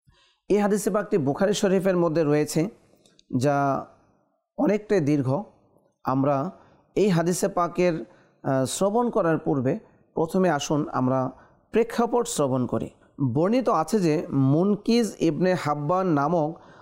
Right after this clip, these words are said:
আব্দুল কায়েস গোত্রের জনৈক ব্যক্তি ব্যবসার উদ্দেশ্যে মদিনায় আগমন করেন। একদা রাসূলুল্লাহ সাল্লাল্লাহু আলাইহি ওয়াসাল্লাম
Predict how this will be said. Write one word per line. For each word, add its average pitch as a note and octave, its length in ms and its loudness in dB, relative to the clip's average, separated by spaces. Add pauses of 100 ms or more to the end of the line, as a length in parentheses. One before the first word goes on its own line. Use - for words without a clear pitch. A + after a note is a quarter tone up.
(200)
আব্দুল D#3+ 400 0
কায়েস F3+ 560 0
গোত্রের D3 640 -2 (2250)
জনৈক F3 360 0
ব্যক্তি E3 640 0 (180)
ব্যবসার D3+ 480 -2
উদ্দেশ্যে F#3 340 0
মদিনায় D3+ 400 2
আগমন C3+ 340 0
করেন। - 300 -8 (1500)
একদা A3+ 360 0
রাসূলুল্লাহ G#3 500 2
সাল্লাল্লাহু F3+ 560 0
আলাইহি F3 340 2
ওয়াসাল্লাম E3 640 0